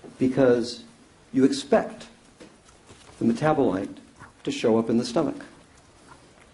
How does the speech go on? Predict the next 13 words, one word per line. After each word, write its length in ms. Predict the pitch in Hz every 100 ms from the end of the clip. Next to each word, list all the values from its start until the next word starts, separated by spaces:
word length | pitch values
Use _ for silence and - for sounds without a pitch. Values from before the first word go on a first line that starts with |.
| _
That's 180 | - 117
completely 560 | - 117 - 147 147 135
expected. 600 | - - 170 - - - - - - - - - - - - - -
And 680 | 127 120 117 113 - - - - - - _ -
I 160 | -
thought 340 | 117 127 110 -
that 140 | 117
perhaps 440 | 117 110 123 -
the 80 | -
number 260 | 117 117 110
that 120 | 110
was 180 | 113 113
measured 440 | 170 - 131 -